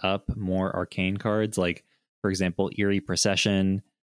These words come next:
is two and a blue for a sorcery arcane. Search your library for an arcane card, reveal it, put it in your hand, then shuffle. So that'll help you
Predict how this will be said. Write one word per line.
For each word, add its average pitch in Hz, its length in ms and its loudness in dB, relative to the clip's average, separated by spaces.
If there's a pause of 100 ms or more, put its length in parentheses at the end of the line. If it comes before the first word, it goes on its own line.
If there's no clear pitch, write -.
(160)
is 90 320 0
two 107 140 2
and 95 80 2
a 90 40 0
blue 95 240 2
for 92 140 -4
a - 40 -2
sorcery 90 360 0
arcane. 92 460 0
Search - 280 0
your 95 100 4
library 90 300 2
for 98 120 -2
an 87 60 2
arcane 98 440 0
card, 92 260 2
reveal 90 300 2
it, 85 100 -2
put 85 120 -2
it - 20 -4
in 85 40 -2
your 82 100 -4
hand, 90 260 2
then 82 80 -4
shuffle. 123 480 0 (340)
So 101 120 0
that'll 98 280 2
help 98 300 0
you 92 560 2